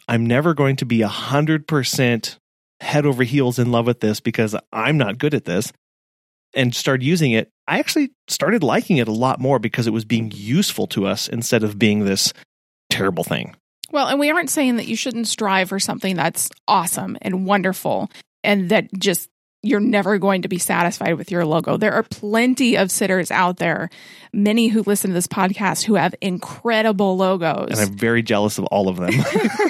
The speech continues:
Speaker 2: So we're not saying that it can't be done at all. And we don't want this to sound like a Debbie Downer episode of the, you know, we had a not awesome experience and we aren't super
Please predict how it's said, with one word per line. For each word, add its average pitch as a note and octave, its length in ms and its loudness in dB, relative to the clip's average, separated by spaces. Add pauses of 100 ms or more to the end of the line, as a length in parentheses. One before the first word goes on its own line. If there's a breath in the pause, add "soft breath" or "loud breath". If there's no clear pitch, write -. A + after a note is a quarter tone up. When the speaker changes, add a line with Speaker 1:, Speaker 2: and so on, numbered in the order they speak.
(2250 loud breath)
Speaker 2:
So C#4+ 220 0
we're C4+ 140 0
not D4+ 220 2
saying C#4+ 240 2
that B3 100 2
it G3+ 80 -4
can't A#3+ 260 -2
be A#3+ 80 2
done A3+ 160 2
at G3+ 80 -2
all. G3+ 260 2
And G3+ 80 0
we G#3+ 80 2
don't A#3 140 2
want B3 100 0
this A3 180 -2
to G#3+ 80 0
sound G#3 260 0
like G#3 100 0
a F#3 60 -2
Debbie G3 260 0
Downer G3 280 0
episode F#3 540 0
of E3+ 220 -2 (460 loud breath)
the, G#3 260 -2
you G3+ 180 -2
know, F3 120 4
we A3 220 2
had G3 280 2
a F3+ 140 2 (420)
not G3 640 0
awesome F3+ 380 0
experience F3 760 0
and F3 300 -2
we F#3+ 100 0
aren't E3+ 280 0 (400)
super A3+ 720 0